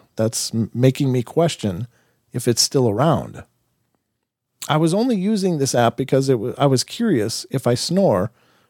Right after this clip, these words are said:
or sleep talk and wasn't trying to pick up anything out of the ordinary, but did." You know, that's, that's <laughs> kind of the things. When you, when you're doing things like that, there's, there's the old saying, "You can't unhear this."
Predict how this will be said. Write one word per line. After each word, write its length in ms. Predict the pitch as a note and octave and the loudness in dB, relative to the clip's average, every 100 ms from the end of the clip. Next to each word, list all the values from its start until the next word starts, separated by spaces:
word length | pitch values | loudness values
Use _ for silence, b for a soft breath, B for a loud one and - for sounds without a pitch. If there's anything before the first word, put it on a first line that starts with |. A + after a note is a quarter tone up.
| - | -4
or 300 | C3+ C#3 C3 | 0 2 2
sleep 400 | - - G3 A3 | 0 0 0 0
talk 420 | - F#2 G#2+ - - - | 0 2 2 -4 -18 -10
and 180 | B2+ B2 | -6 0
wasn't 240 | C3 C3 | 0 0
trying 260 | A2 D3 C3+ | -2 2 2
to 60 | B2 | 2
pick 240 | - D3+ | 0 0
up 160 | C#3+ C3+ | 0 2
anything 400 | A#2+ A2 G#2+ A2+ | 0 0 -4 -2
out 140 | A#2+ | 0
of 60 | A2+ | 0
the 100 | G#2+ | 0
ordinary, 520 | D3+ E3 F#2 F2 A#2 _ _ _ _ _ - | 0 0 -2 -6 -10 _ _ _ _ _ -2
but 240 | C3+ B2 | 0 2
did." 400 | B2 D#3 C#2 B1+ - _ _ _ | 4 4 2 -6 -18 _ _ _
You 80 | - | -6
know, 80 | G#2 | -4
that's, 340 | G#2 A2+ - - b b b b b | -2 -2 -4 -12 b b b b b
that's 160 | - A#2 | -8 -6
<laughs> 80 | - | 0
kind 120 | D3 - | 0 2
of 160 | C#3 | -2
the 80 | - | -2
things. 340 | - - - - B B B | -10 -10 -12 -14 B B B
When 120 | D3+ | -4
you, 140 | D3 | -2
when 160 | D3 D#3 | -2 0
you're 120 | C#3+ | 0
doing 220 | C#3 E3+ | -2 -2
things 240 | D3+ C3+ C3 | -2 -4 0
like 200 | C3 B2+ | 0 2
that, 200 | C3 B2 | 0 2
there's, 280 | B2 A#2+ B2 | 0 -2 -2
there's 240 | B2 A#2 | -2 -2
the 100 | B2+ | -2
old 120 | A#2+ | -2
saying, 280 | - B2 A2 | -2 -4 -2
"You 80 | G#2+ | -6
can't 340 | - B2+ A2+ | -4 -4 -4
unhear 480 | A#2+ B2 A#2+ C3 C3+ | -4 -6 -2 0 0
this." 360 | G#2+ D2 - | -2 -6 -10